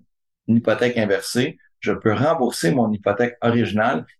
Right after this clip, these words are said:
Et puis là, ma dépense que j'aurais dû continuer à faire, mais que je n'ai plus les revenus, je peux maintenant transférer ce type de dette-là,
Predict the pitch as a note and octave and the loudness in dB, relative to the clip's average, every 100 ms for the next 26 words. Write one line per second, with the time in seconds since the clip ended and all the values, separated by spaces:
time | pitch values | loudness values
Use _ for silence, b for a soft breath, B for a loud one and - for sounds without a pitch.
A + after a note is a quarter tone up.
0 | _ - G2 A#2 A2+ C#3+ E3 D#3 - - | _ -6 -2 2 2 2 2 -2 -6 0
1 | A2+ G#2+ B2 - D#3 E3 - - - _ | 2 2 0 2 0 0 -4 -8 -14 _
2 | _ - A2 B2 A#2 A#2 A#2 C#3 - F#3+ | _ -2 0 0 0 -2 -4 -8 -2 0
3 | F#3 - E3 D3+ A#2 - B2+ D#3+ G#3+ - | 0 0 0 0 0 0 0 0 -4 -8
4 | _ _ _ A2+ B2 B2 A2+ A2+ A2+ A2+ | _ _ _ 0 2 2 0 0 0 -2
5 | A2+ F3 E3 B2 - B2+ A#2+ A2 D3+ G#3 | -4 -4 0 0 0 0 0 0 0 -2
6 | - _ _ _ - A2+ G#2+ A#2 C3+ B2 | -8 _ _ _ -2 0 2 2 2 0
7 | B2+ C#3+ C#3+ - D#3 E3 - B2 C3 C#3 | 0 0 -4 -4 0 0 2 0 0 -2
8 | A#2 - A#2+ A2 G2 G2+ G2 A2 B2+ D3 | -4 -2 0 0 0 -2 0 0 0 -2